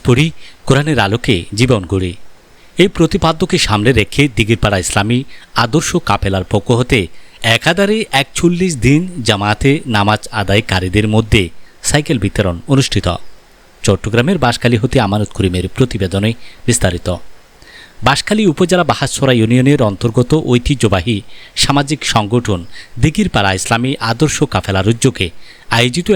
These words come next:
একাধারে একচল্লিশ দিন দুইশো পাঁচ ওয়াক্ত তকবীরে ওলার সাথে জামাতে নামাজ আদায় প্রতিযোগিতায় বিজয়ীদের তরুণ মুসল্লিদের মাঝে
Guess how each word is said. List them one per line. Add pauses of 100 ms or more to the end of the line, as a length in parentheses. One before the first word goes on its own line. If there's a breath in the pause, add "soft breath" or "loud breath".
একাধারে (200)
একচল্লিশ (100)
দিন (360 loud breath)
দুইশো (140)
পাঁচ (120)
ওয়াক্ত (280)
তকবীরে
ওলার
সাথে (500 loud breath)
জামাতে (220)
নামাজ (160)
আদায় (340 loud breath)
প্রতিযোগিতায় (320 loud breath)
বিজয়ীদের (240)
তরুণ
মুসল্লিদের
মাঝে